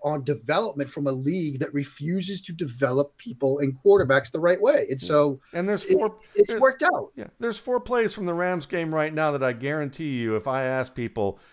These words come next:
Speaker 2: if we did a poll and said, "Okay, we're in the playoffs and you're facing the, you know,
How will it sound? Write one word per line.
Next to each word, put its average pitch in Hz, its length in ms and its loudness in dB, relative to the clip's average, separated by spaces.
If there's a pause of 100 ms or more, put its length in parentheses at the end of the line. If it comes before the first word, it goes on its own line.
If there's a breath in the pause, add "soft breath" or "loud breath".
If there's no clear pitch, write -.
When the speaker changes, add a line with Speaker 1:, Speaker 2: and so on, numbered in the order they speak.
(180 soft breath)
Speaker 2:
if 104 140 -12
we 165 100 -4
did 165 120 0
a 131 60 2
poll 147 400 2
and 110 80 -2
said, 110 200 -4
"Okay, 156 360 -2
we're 135 200 -2
in 156 80 -4
the 139 60 -6
playoffs 120 600 4
and 107 100 -6
you're 127 120 -4
facing 117 580 -6 (380 soft breath)
the, 98 340 -2 (140)
you 104 160 -4
know, 85 360 -4